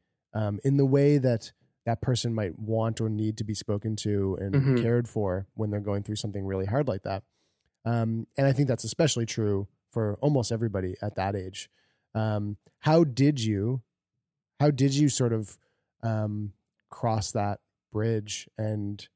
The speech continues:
Speaker 1: develop the ability and capacity to, to care for Samantha and to speak to her? And, like, what were there, was it, were those conversations between the two of you where she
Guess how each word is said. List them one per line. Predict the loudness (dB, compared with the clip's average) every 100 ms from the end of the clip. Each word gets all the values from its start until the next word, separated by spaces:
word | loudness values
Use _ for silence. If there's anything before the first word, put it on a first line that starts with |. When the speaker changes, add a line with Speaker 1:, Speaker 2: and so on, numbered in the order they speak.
| _
Speaker 1:
develop | -6 -2 0 0 0 -2 _ _ _ -8
the | -6 -4 -4 -6
ability | -6 -4 -2 -2 -2
and | -4
capacity | -6 -6 -4 -4 -6
to, | -4 -2 -2 -4 -8 _ _ _ _ _ -6
to | -2 0 0 2
care | 4 4
for | 2 0
Samantha | 2 0 0 0 -2 -2
and | -6
to | -8
speak | -4 -4 0
to | 0
her? | 2 2 0 -2
And, | -4
like, | -6 0
what | -2 -2 _ 0
were | 2
there, | 2
was | 2 2
it, | 2
were | 4 4
those | 4
conversations | 4 4 4 4 2 0
between | 0 0
the | 0
two | 2 2
of | 4
you | 4 4
where | 2 0
she | 0